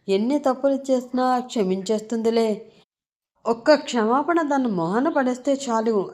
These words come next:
అని అనుకునే మీలాంటి మగవాళ్ళు తప్పుల మీద తప్పులు చేస్తూనే ఉంటారు. మీ దృష్టిలో అసలు క్షమాపణకి విలువ లేదు.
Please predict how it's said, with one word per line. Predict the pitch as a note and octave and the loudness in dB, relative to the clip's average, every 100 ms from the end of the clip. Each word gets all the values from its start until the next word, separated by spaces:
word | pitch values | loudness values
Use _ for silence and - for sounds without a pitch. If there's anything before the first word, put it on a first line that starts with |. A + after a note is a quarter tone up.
| F#3 | -2
అని | G3+ G3+ | 0 2
అనుకునే | F3+ F3+ G3 G3 | 0 -2 0 0
మీలాంటి | F3 E3+ F3+ A#3 C4+ C4+ C4+ | -2 -2 0 2 2 0 0
మగవాళ్ళు | A3+ F3+ F#3+ G3 F#3 E3+ D#3 - - | -2 -2 0 0 0 -2 -4 -16 -8
తప్పుల | E3 - G#3 G#3 | -8 -6 -4 -2
మీద | G3+ | -2
తప్పులు | G3 F#3 F3+ F#3+ F#3+ F#3 F3+ | -4 -4 -6 -6 -8 -10 -10
చేస్తూనే | D3+ D#3 - F3+ E3+ E3 F3 | -8 -8 -8 -6 -4 -2 -2
ఉంటారు. | F#3 E3+ E3 E3 D#3 D3 _ _ _ _ _ _ B3 | -2 -2 -4 -6 -8 -12 _ _ _ _ _ _ -4
మీ | C#4 | -4
దృష్టిలో | A3 A3 A3 D#4 D#4 D4+ B3+ - | -2 -6 -4 -2 2 2 0 -6
అసలు | E3+ - A#3+ | -10 -6 -4
క్షమాపణకి | A#3+ - F3 F#3+ A3+ B3 B3 A#3+ A#3 A3+ | -4 -6 -4 -2 -2 -2 -4 -4 -4 -4
విలువ | F3 E3+ F#3+ A3 | -4 -4 -2 -2
లేదు. | G#3+ F#3+ F3+ E3+ | 0 -2 -2 -6